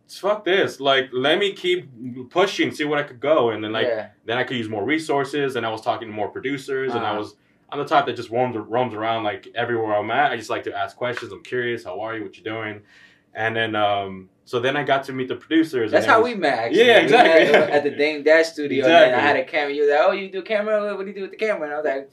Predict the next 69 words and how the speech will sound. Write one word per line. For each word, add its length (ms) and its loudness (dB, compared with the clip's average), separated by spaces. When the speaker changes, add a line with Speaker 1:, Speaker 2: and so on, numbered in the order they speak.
Speaker 2:
"Do 120 -2
this. 240 4
What 100 -6
do 60 -4
you 100 -8
do?" 160 0
"Yeah, 140 0
I 100 -2
do 100 -6
with 100 -10
the 40 -20
camera 240 -10
too." 100 -6
"Oh, 340 2
word." 100 2
Speaker 1:
Exactly, 500 4
exactly. 420 4
Speaker 2:
Yeah. 60 2
Speaker 1:
And 220 -4
you 40 -6
just 180 -10
feel 180 -4
the 80 -2
vibes 420 6
Speaker 2:
Yeah, 80 4
Speaker 1:
and, 80 8
like, 140 8
Speaker 2:
yeah, 80 8
Speaker 1:
that. 200 6
Speaker 2:
yeah. 120 0
Speaker 1:
So 340 0
that 220 8
one 100 2
was 120 0
special 380 -2
because 400 -2
even 260 -4
though 260 4
we 120 -4
were 160 -4
falling 320 0
apart, 580 2
Speaker 2:
Mm. 80 -12
Speaker 1:
we, 500 -4
I 140 -6
got 280 0
that, 140 2
I 40 0
was 200 -6
awarded 360 -2
that 260 0
in 60 -16
the 80 -10
company, 500 -4
in 140 -10
the 60 -8
Speaker 2:
Mm. 60 -10
Speaker 1:
team, 320 -6
but 200 -8
that 160 -6
was 100 -10
my 400 -6
design 600 -6
and 260 -16
structure 560 -10
and 100 -8
everything 300 -12
else. 400 -8
Speaker 2:
Yeah. 280 -4